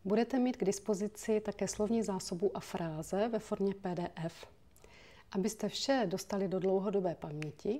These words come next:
doporučuji právě se slovíčky a s frázemi potom pracovat i dále.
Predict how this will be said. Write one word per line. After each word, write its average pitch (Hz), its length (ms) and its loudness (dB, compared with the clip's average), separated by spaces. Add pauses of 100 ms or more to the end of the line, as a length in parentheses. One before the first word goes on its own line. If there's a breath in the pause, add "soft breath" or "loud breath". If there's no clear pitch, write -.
(120)
doporučuji 208 800 0 (320 loud breath)
právě 214 320 2
se 208 160 -4
slovíčky 202 720 -2
a 165 180 -8
s - 100 -8
frázemi 185 800 0
potom 190 300 0
pracovat 175 460 -4 (120)
i 180 60 -6
dále. 151 360 -6